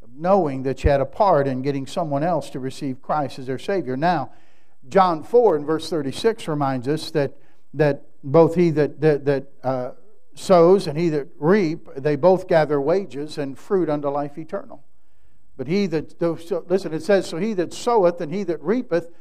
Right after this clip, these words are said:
can rejoice together." Again,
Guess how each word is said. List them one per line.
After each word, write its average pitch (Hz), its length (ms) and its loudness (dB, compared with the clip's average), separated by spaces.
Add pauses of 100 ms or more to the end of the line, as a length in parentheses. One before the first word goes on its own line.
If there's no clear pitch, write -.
(200)
can 170 180 -2
rejoice 202 600 -4
together." 214 500 -8 (1300)
Again, 202 320 0